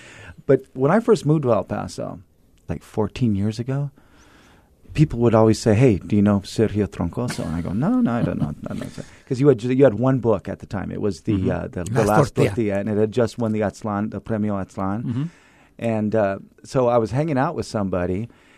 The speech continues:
Speaker 1: She told me about your book. And I go, "No, I haven't heard." She goes, "Oh, well, here, let me, you know, you can borrow it." So she lent me, uh, her copy, and it was signed to her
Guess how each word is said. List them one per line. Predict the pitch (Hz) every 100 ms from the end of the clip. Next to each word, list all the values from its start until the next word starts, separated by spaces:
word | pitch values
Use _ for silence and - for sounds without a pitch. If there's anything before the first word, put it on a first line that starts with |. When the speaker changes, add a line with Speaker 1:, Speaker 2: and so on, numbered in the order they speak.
| _ -
Speaker 1:
She | 143
told | 147 127
me | 110
about | 95 95
your | 107
book. | 85 85 95 - _ _ _ _ _ _
And | 123 113 107
I | 107
go, | 113
"No, | 170
I | 196
haven't | 165 180
heard." | 185
She | -
goes, | -
"Oh, | 185
well, | 208 151
here, | 180 214
let | 120 156
me, | 170 147
you | 165 165
know, |
you | 135
can | 156 135
borrow | 143 190 143
it." | -
So | -
she | 123 139
lent | 120 147 -
me, | 156 143 -
uh, | 117 107 - 113
her | 104 127
copy, | - 123 139 175
and | 131
it | 123
was | 117
signed | - 131 120 143 160 -
to | - 123
her | 123 135 165 208